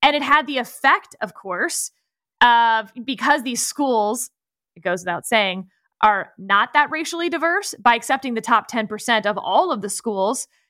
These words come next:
you're actually getting a very racially diverse set of admittees. Uh, so yes, a different school could have done exactly this admissions criteria. And by the way, I hope they do.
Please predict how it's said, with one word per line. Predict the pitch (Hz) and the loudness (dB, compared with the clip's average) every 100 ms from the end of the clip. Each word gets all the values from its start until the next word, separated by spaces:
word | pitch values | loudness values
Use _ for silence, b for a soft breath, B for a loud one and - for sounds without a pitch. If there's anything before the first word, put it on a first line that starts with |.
| - | -2
you're | 226 | 2
actually | 294 - 240 | 2 0 -4
getting | 214 190 233 | 0 0 0
a | 220 | -2
very | 208 233 | -2 -2
racially | 196 202 202 220 208 | -2 -6 -4 -4 -6
diverse | 180 190 185 - | -4 -4 -4 0
set | 196 185 | 0 2
of | 170 175 170 - | 0 -2 -4 -2
admittees. | 180 185 180 - 240 180 170 - _ - | -2 -2 -6 -10 -8 -8 -8 -14 _ 0
Uh, | 240 | 2
so | 254 339 240 | 2 -2 0
yes, | 349 - - - | 0 0 -6 -4
a | 262 | -2
different | 226 403 320 - | 0 0 0 -2
school | - 190 175 185 _ _ _ - | -4 -2 -2 -4 _ _ _ 0
could | 302 240 | 2 2
have | 233 190 | 0 2
done | 233 214 | 2 2
exactly | 202 180 214 226 - 214 | -2 2 2 2 -2 -4
this | 214 214 | -4 -6
admissions | 196 233 254 | -6 -6 -6
criteria. | - 214 - 208 196 - | -2 -2 0 0 0 -2
And | 226 | 0
by | 240 277 | 4 4
the | 359 | 2
way, | 339 | 2
I | 247 | 2
hope | 160 254 - | 0 -4 -4
they | 226 185 | -8 -6
do. | 170 208 - | -4 -4 -4